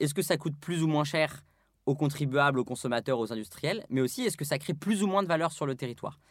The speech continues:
C'est vraiment l'apport principal de cette étude,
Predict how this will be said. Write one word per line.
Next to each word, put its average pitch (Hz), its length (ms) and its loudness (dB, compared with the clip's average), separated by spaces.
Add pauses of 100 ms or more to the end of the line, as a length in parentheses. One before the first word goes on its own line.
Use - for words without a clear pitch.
(440)
C'est - 240 0
vraiment 202 380 4
l'apport 185 500 4
principal 190 600 0
de 147 100 0
cette 143 220 -4
étude, 196 420 -6